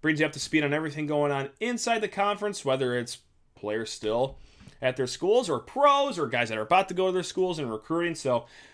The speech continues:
great show. Nate Dickinson does, uh, just wonderful work over there. So, Locked On Big Ten. Make that your second listen. See you guys tomorrow. Um, not sure what we're gonna talk about. Actually, like, I'm gonna have two episodes ready. It just depends which one we're gonna play first.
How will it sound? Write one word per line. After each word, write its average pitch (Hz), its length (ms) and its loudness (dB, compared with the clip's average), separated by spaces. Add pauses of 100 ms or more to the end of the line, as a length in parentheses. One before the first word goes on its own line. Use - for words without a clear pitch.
(140)
great 165 180 2
show. 139 360 2
Nate 143 180 0
Dickinson 131 380 -4
does, 123 200 0
uh, 113 280 2 (240)
just 135 240 -8
wonderful 143 340 4
work 113 240 -2
over 113 160 -4
there. 107 160 -2
So, 101 300 -2 (500)
Locked 175 480 -4
On 147 400 -6
Big 139 220 -2
Ten. 120 240 -6
Make 117 140 -4
that 123 100 -2
your 104 80 -4
second 117 320 -2
listen. 117 320 -4 (480)
See 202 180 -2
you 208 60 2
guys 208 180 6
tomorrow. 190 460 4 (340)
Um, 160 420 6
not 226 180 2
sure 240 140 2
what 220 80 8
we're 208 80 8
gonna 202 120 4
talk 196 280 4
about. 196 240 6
Actually, 175 380 -2
like, 151 320 2
I'm 143 100 -4
gonna 165 120 0
have 151 120 -2
two 160 180 2
episodes 151 420 -2
ready. 160 220 2
It 160 80 -8
just - 220 -10 (140)
depends 127 360 -4
which 120 180 -4
one 127 120 0
we're 120 80 -2
gonna 117 160 -2
play 104 160 -4
first. 220 420 -4